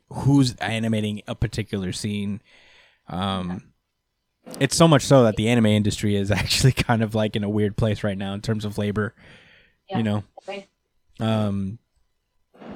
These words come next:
Speaker 1: because, because manga is getting more ambitious with its art, so it demands so much more animation,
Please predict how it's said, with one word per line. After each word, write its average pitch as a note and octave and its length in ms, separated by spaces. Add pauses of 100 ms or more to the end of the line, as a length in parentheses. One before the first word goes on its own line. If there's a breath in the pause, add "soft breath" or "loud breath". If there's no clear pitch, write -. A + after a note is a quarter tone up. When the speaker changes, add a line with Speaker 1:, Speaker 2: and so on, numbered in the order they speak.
Speaker 1:
because, C3 400
because B2+ 240
manga B2 220
is A2 80
getting A2 200
more G#2 220
ambitious G2+ 420
with G2+ 120
its F#2+ 160
art, G2 260
so F#2+ 340
it F2+ 320
demands G#2+ 380
so G#2+ 140
much G2 220
more G#2 200
animation, F#2 640